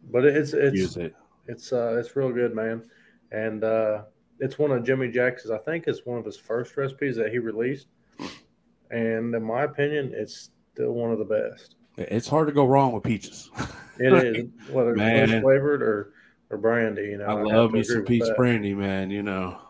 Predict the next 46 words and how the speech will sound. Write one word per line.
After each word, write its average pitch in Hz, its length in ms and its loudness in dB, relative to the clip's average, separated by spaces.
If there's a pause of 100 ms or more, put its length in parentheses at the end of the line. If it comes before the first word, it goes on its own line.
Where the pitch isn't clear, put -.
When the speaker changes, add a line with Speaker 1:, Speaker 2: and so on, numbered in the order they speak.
Speaker 2:
love 90 360 0
some 117 160 -6
Speaker 1:
Oh, - 20 0
Speaker 2:
peach 180 160 0
Speaker 1:
yeah. 180 100 -4
Speaker 2:
brandy. 87 380 -6 (160)
So 85 380 -6
it's - 160 -12
hard 110 180 0
to 98 60 -4
go 95 100 -2
wrong 98 300 0
with 87 100 -10
peaches. - 540 -8 (760)
Well, 113 120 -10
Speaker 1:
That's 113 80 -4
Speaker 2:
you 117 80 0
know, 123 140 4
Speaker 1:
right. 123 80 -8 (1300)
Speaker 2:
I'm 131 160 0
sipping 127 420 4
on, 113 300 4
um, 92 500 -2 (400)
some 110 320 -4
of, 101 260 -4
uh, 90 300 0 (1040)
uh, 92 240 -6
Sugarland's 117 640 0
best 123 300 4
vodka 127 440 6
they 117 160 2
made 120 380 4
so 107 240 2
far. 104 520 2 (360)
You 101 100 -4
know, 101 160 -2
I 104 80 0
got 104 200 0
me 110 160 0
a 107 60 -2
bottle 110 400 4
of 107 200 0
that 104 60 -6
vodka 113 420 2
<laughs> - 160 -10
High 185 340 6